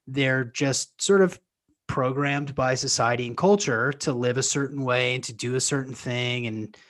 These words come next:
you know, capture these milestones along their path of life. And I think we can kind of take this as a, as a reminder to people that it's never too late to do that.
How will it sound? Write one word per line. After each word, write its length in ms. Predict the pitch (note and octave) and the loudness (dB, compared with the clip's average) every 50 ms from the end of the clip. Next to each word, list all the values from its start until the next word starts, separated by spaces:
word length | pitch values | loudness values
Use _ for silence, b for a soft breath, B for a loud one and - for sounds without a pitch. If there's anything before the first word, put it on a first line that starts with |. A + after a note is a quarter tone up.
| b b b b b b - A#2 A#2 A2+ A2 - - - - - - - - - - | b b b b b b -8 -8 -6 -6 -8 -10 -14 -16 -20 -18 -18 -18 -18 -14 -8
you 100 | C#3 C#3 | -6 -4
know, 240 | A#2 G#2+ A2 A2+ A#2 - _ - - _ | -4 -4 -6 -8 -10 -12 _ -20 -14 _
capture 420 | - G#2 C#3 C3+ C3 - - D3 C3 | -2 0 0 0 0 0 -2 -2 -2
these 260 | C3 B2 A#2+ A#2 - | -2 -4 -6 -6 -6
milestones 800 | C3 A#2+ A2+ A#2 B2 B2 B2 - - - A#2+ A2 G#2+ G#2+ G#2+ A#2 | -2 0 0 0 0 0 -2 -4 -2 -2 -2 -2 -4 -4 -6 -6
along 320 | A2+ A2 A2 A2 A2 G#2+ | -4 -4 -4 -6 -6 -6
their 160 | G#2+ G#2+ G#2 G#2 | -4 -4 -4 -4
path 340 | - - A#2 A#2 A2 - | -2 0 2 2 2 0
of 140 | G2 F#2 G2 | -4 -8 -4
life. 520 | A2 B2 C3+ B2+ A2 G2+ - - - - - _ _ _ _ _ _ _ - | 0 2 2 2 2 0 -2 -4 -8 -16 -20 _ _ _ _ _ _ _ -4
And 600 | D3+ D3 C#3 C3+ C3 B2+ B2+ B2 B2 A#2 - - - _ _ _ _ _ _ _ _ | -2 0 2 2 2 2 0 -2 -4 -6 -8 -10 -10 _ _ _ _ _ _ _ _
I 100 | C3 C#3 | -2 -2
think 240 | C#3 - G3 G#3 F#3+ F3 D3 | 2 2 2 2 2 2 2
we 100 | D3 D3 | 2 0
can 160 | C3 C#3+ C3 B2+ | 0 -2 -4 -4
kind 260 | - - D3 C3+ B2 | -2 -2 -2 -2 -2
of 60 | A#2 | -2
take 260 | - - D3+ C#3+ C#3+ | -2 -2 -2 -2 -2
this 160 | - D3 C3+ | -2 -2 -2
as 140 | C#3+ C3 A#2+ | -2 -2 -2
a, 160 | B2 A#2 A#2 - | -2 -2 -2 -2
as 100 | C3+ A#2+ | -4 -4
a 60 | A#2+ | -2
reminder 440 | A2+ A#2 A#2 A#2 B2+ D#3 A3 A#3+ G3+ | -2 -2 0 2 4 4 6 4 4
to 100 | D3+ C3+ | 4 2
people 400 | - - B2+ A#2+ - B2 A#2+ B2+ A#2 | -2 -2 -4 -4 -2 -2 -2 0 0
that 120 | C3 B2 | 0 -2
it's 200 | C3 B2+ - - | -2 -2 -4 -6
never 380 | C3+ C3 C3 C#3 F3 A#3 D4 D4 | -6 -6 0 2 2 4 4 2
too 180 | D4+ - G3 E3 | 2 0 0 2
late 200 | D#3 D3+ C#3 - | 4 2 2 0
to 80 | A#2 G#2 | -4 -6
do 220 | G2+ C#3+ D3+ D#3 | -2 0 0 0
that. 400 | C3+ - - B2+ F#2 G2 - | 0 0 -2 -2 -2 -2 -6